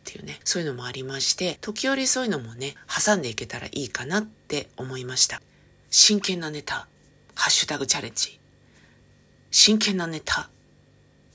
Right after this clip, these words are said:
お題ガチャ、みたいな感じでね、織り交ぜて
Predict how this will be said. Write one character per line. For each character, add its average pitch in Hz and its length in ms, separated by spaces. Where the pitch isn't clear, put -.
お 139 140
題 185 180
ガ - 120
チ - 120
ャ、 - 80
み 139 100
た 131 140
い 120 60
な - 100
感 - 240
じ - 160
で 123 80
ね、 151 260
織 175 180
り 233 40
交 247 240
ぜ - 0
て - 160